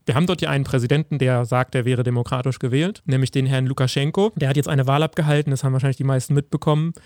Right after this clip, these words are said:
Er hat diese Wahl gewonnen, sagt er. <laughs> Und das ist halt immer so ein bisschen das Thema.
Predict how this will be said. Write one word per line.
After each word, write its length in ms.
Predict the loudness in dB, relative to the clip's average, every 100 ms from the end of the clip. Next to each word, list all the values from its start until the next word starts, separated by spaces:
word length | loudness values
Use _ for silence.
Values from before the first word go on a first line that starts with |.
| -6
Er 100 | 0
hat 160 | 0 0
diese 220 | -2 0
Wahl 180 | 0 0
gewonnen, 500 | 0 0 0 -2 -8 -16 _ _ _ _ _ _ _
sagt 360 | -2 0 0 -2
er. 260 | -2 -2 -4 -10 -14 -14 -2 0 2 0
<laughs> 720 | 0 -2 -4 -8 -14 -12 -4
Und 140 | 0
das 140 | 2 0
ist 140 | 0
halt 160 | 0 2
immer 220 | 0 2
so 80 | 2
ein 80 |
bisschen 240 | 0 0 0
das 160 | 0
Thema. 320 | -2 -4 -2